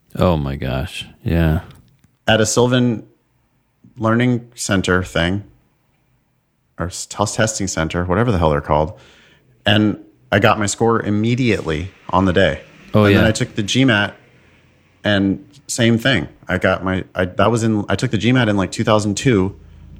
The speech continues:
Speaker 2: and it's like, you finish the last question, and it goes, "Do you wanna see your score?"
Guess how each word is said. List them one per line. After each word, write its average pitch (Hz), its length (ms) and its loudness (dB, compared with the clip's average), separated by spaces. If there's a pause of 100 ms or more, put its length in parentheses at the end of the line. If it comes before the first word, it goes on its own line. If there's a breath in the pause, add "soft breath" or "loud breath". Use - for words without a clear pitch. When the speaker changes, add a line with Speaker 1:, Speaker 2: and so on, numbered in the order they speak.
(180)
Speaker 2:
and 98 280 2
it's - 340 -8
like, 110 180 0
you 110 80 -2
finish 143 240 0
the 139 100 -2
last 131 220 2
question, 135 360 -2
and 104 120 -2
it 98 40 -4
goes, 101 280 0
"Do - 260 -10
you 113 80 2
wanna 127 180 2
see 127 120 -2
your 117 140 0
score?" 151 380 -2